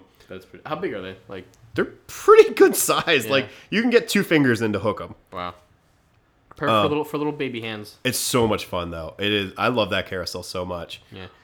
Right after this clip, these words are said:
Speaker 2: It's got really beautiful pictures and painted, like, scenery within it.
Speaker 1: Right.
Speaker 2: Um, and mirrors so I can look at my fat butt.
Speaker 1: I wa-, I wa-, I do wanna add before we move on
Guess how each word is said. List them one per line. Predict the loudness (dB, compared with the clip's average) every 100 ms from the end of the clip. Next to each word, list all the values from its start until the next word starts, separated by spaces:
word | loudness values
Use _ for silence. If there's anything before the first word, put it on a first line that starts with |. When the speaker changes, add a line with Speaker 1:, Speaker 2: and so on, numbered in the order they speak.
| _ -6
Speaker 2:
It's | 2
got | 2 6
really | 4 4
beautiful | 0 -2 -2 0 -4
pictures | -4 -6 -2 0 0 0 -2 -6 -6
and | -2 -2 -6
painted, | -8 -4 -2 -4 -6
like, | -10 -10 -12 _
scenery | -12 -6 -2 0 0 -2 -6 -10
within | -10 -6 -4
it. | -2 -4 -10 _ _ -20 _
Speaker 1:
Right. | -20 -12 -6
Speaker 2:
Um, | -6 -6 -10 _ -10
and | -6
mirrors | -2 -2 -2 -4
so | -8
I | -8
can | -8
look | -10
at | -8
my | -8
fat | -8 -12 -12 -12
butt. | -12 -12 -20 _ _ _ _ _ _ -16 -2
Speaker 1:
I | 0
wa-, | 2
I | 0
wa-, | -2 -4
I |
do | -2
wanna | -2 0
add | -2
before | -6 -8 -8
we |
move | -8 -8
on | -8